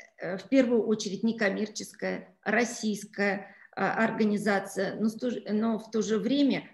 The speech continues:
она является частью, э, глобальной системы. И сейчас я бы хотела поговор-, э, рассказать, как мы все-таки, э, существуем, то есть как, как, э, соз-, как с-, создана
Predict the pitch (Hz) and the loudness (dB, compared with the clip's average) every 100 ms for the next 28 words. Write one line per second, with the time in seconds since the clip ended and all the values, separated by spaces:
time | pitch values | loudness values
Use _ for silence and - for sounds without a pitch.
0 | - 196 202 202 220 247 247 247 190 - | -6 -2 0 0 2 2 2 0 -8 -4
1 | 240 240 - 180 185 - _ - 190 196 | 0 -2 -2 -6 -6 -10 _ -6 0 2
2 | 196 214 214 208 - 208 - - 170 - | 2 4 4 2 -2 -6 -4 -2 -2 -4
3 | - _ _ _ _ - 679 - - 220 | -12 _ _ _ _ 0 0 0 -10 -8
4 | 254 - 330 330 226 214 220 233 226 269 | -6 -2 -2 -2 0 0 0 -4 -2 0
5 | 247 226 220 208 202 202 - 214 196 185 | 2 2 2 0 -2 -4 -2 -2 -2 -6
6 | 185 - 190 202 202 214 220 - 226 285 | -6 -4 -2 0 0 0 -2 -4 0 0
7 | 294 - 240 240 233 - 240 - - 226 | 0 -4 -2 -2 -2 -4 -8 -8 -6 0
8 | 220 220 - - - 202 208 208 202 208 | 0 -2 -10 -20 -10 -2 0 2 2 0
9 | 202 - - - - - - - 226 233 | -2 -4 -8 -12 -14 -18 -20 -8 -6 -4
10 | 247 - 220 262 190 156 - - 180 - | -6 -4 0 2 0 -2 -10 -10 -8 -4
11 | 220 - - - 254 226 - 202 202 202 | -4 -4 -12 -8 -4 -6 -6 -4 -4 -4
12 | - 240 - - 233 - - - _ - | -6 -6 -8 -4 0 0 -2 -18 _ -20
13 | - - 247 254 214 202 190 180 | -20 -12 -6 -4 -4 -6 -6 -10